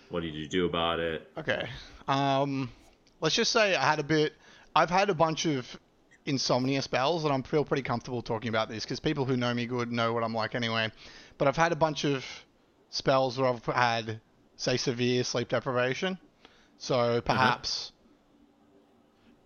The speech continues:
Speaker 2: like, sometimes I've done six days, seven days, no sleep, and I'm not taking any drugs or
Speaker 1: Wow.
Speaker 2: anything to do this. This is not very
Speaker 1: That's
Speaker 2: good.
Speaker 1: intense.
Speaker 2: Yeah,
Speaker 1: That's
Speaker 2: and it's,
Speaker 1: crazy.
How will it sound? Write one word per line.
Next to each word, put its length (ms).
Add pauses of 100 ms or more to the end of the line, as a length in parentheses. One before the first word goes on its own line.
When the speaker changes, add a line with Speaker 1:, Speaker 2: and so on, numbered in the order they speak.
Speaker 2:
like, 180
sometimes 420
I've 120
done 180
six 240
days, 240
seven 200
days, 240
no 120
sleep, 380
and 80
I'm 80
not 160
taking 320
any 140
drugs 300
or 60
Speaker 1:
Wow. 80
Speaker 2:
anything 280
to 100
do 120
this. 380 (100)
This 160
is 120
not 200
very 320
Speaker 1:
That's 140
Speaker 2:
good. 200
Speaker 1:
intense. 440 (720)
Speaker 2:
Yeah, 220
Speaker 1:
That's 180
Speaker 2:
and 100
it's, 120
Speaker 1:
crazy. 320